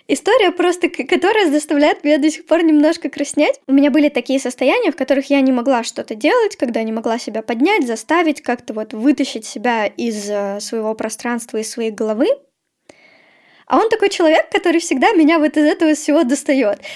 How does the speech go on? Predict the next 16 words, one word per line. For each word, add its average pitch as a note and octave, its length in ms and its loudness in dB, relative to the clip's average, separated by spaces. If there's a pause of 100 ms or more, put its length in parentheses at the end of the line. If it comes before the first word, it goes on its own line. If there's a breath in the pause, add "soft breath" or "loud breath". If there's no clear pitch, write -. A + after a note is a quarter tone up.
И - 100 2
он A#4+ 140 0
т-, - 100 0
он F#4 300 0
очень, G#4 420 0
э, D#4 240 2
такой D4+ 440 2
живой, E4+ 400 2
он D#4 120 4
очень D4+ 260 0
экстравертный, F4 540 0
он D#4 60 2
всегда: C#4+ 220 -6
«Да D4+ 100 0
пойдём, A4 400 2
пойдём». F4+ 240 2